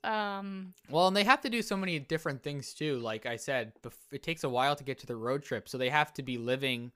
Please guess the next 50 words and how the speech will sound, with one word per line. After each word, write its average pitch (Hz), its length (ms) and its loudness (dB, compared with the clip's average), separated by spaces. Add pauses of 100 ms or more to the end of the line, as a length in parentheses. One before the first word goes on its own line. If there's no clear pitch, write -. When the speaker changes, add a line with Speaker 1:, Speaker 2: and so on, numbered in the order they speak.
(260)
Speaker 2:
they're, 165 120 4
like, 170 160 6
living 160 300 2
in 143 120 0
the 117 80 -2
woods, 117 340 -2
basically, 139 440 -2
all 135 200 4
of 135 100 -4
them. 139 280 -2
Speaker 1:
Yeah. 233 420 4
Speaker 2:
And 127 100 -6
they've 123 260 0
gotta, 143 240 6
like, 131 240 0
do 147 160 4
all 139 180 8
these, 123 180 -2
like, 107 340 -6
exercises 143 1200 2
and 117 280 -6
all 127 260 4
of 117 100 -4
these 120 220 -6
different, 123 400 -6
like, 110 200 -8
things 123 240 -8
with 98 160 -10
knives, 127 800 -2
and 104 220 -8 (380)
I'm 143 180 6
assuming 170 300 -2
they 135 60 0
didn't 131 240 -4
really 131 200 2
go 131 100 4
rock 127 300 4
climbing, 127 460 -2
but 117 120 -6
they 117 80 0
had 110 140 -4
to, 117 60 -8
like, 107 200 -4
do 113 140 -4
a 101 40 -4
green 107 280 -8
screen 123 280 -8
rock 120 240 -4
climb 120 300 -6
probably. 117 600 -4